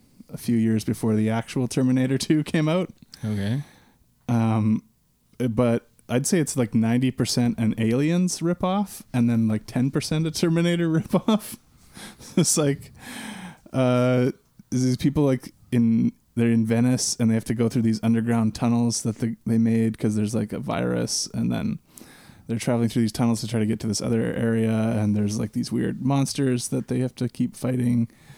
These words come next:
Speaker 1: Um, and then <laughs> at the end, there's, like, a, a robot man guy that's chasing them, who's, like, a Terminator. Um, but it is some of the, like,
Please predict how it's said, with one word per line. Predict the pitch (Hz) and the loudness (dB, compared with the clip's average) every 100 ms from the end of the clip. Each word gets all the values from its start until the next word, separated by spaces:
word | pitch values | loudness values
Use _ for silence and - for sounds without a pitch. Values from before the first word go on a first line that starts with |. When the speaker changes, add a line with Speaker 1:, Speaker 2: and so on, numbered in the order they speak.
| - - - - _ | -20 -20 -20 -20 _
Speaker 1:
Um, | 120 104 104 101 98 - _ _ - - - | -2 0 2 0 -2 -8 _ _ -20 -14 -2
and | 117 113 | 2 2
then | 123 123 117 98 - - - | 2 2 2 0 -8 -20 -20
<laughs> | - _ _ - | -20 _ _ -10
at | - | -4
the | 135 | -2
end, | 127 131 | 0 0
there's, | - - | -2 -4
like, | 127 117 | -6 -4
a, | - - - _ - - - | -8 -10 -18 _ -20 -20 -4
a | 123 | -2
robot | - 123 131 135 127 - | 0 -2 0 0 -2 -2
man | 131 127 131 135 - - | -2 0 0 -2 -4 -6
guy | 131 131 | -2 -2
that's | 131 135 - - - | -2 -4 -6 -14 -10
chasing | - 135 135 | -4 -2 -2
them, | 135 135 135 - - - - - - | 0 0 -2 -6 -20 -20 -20 -20 -10
who's, | 110 127 | -6 -4
like, | - | -6
a | |
Terminator. | - 135 123 123 127 131 - - | -4 0 2 2 0 -2 -4 -4
Um, | 123 117 117 113 - - - - _ | 0 2 2 0 -4 -20 -20 -20 _
but | 170 | 0
it | 160 196 | 2 4
is | 208 | 2
some | - - 143 151 | 0 0 0 2
of | |
the, | 160 151 | 2 2
like, | 135 117 107 - | 2 0 -2 -14